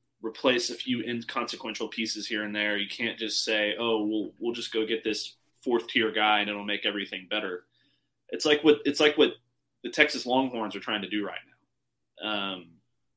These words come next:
they're bringing in a new quarterback. They're gonna bring in a whole bunch of transfers. A whole bunch of people are leaving through the transfer portal 'cause they don't want 'em there anymore.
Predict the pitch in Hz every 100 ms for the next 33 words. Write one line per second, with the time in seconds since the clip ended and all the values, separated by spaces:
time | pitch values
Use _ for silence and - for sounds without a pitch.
0 | _ _ - - 123 123 110 127 - 135
1 | 127 127 123 123 113 110 117 113 104 120
2 | 120 123 110 - 117 113 - 113 110 -
3 | 123 120 117 - 120 120 117 110 113 113
4 | 110 104 120 113 117 - 117 110 101 101
5 | 113 107 110 107 110 110 110 107 110 110